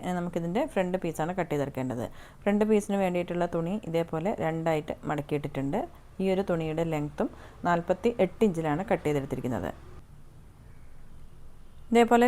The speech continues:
രണ്ടായിട്ട് മടക്കിയിട്ട ശേഷം ഈ ഒരു ഫോൾഡഡ് സൈഡിൽ നിന്നും ഉൾഭാഗത്തേക്ക് ഒരു മൂന്ന് ഇഞ്ച് മാർക്ക് ചെയ്ത് കൊടുക്കുക. മുകളിൽ നിന്നും താഴെ വരെ അത്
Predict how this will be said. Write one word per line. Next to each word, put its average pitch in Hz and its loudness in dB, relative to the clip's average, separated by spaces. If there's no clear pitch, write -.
രണ്ടായിട്ട് 208 6
മടക്കിയിട്ട 185 2
ശേഷം 170 0
ഈ 196 2
ഒരു 226 6
ഫോൾഡഡ് 196 4
സൈഡിൽ 175 4
നിന്നും 156 0
ഉൾഭാഗത്തേക്ക് 175 4
ഒരു 175 -2
മൂന്ന് 202 2
ഇഞ്ച് 165 -2
മാർക്ക് 156 2
ചെയ്ത് 139 0
കൊടുക്കുക. 139 0
മുകളിൽ 202 6
നിന്നും 214 4
താഴെ 196 8
വരെ 190 4
അത് 175 0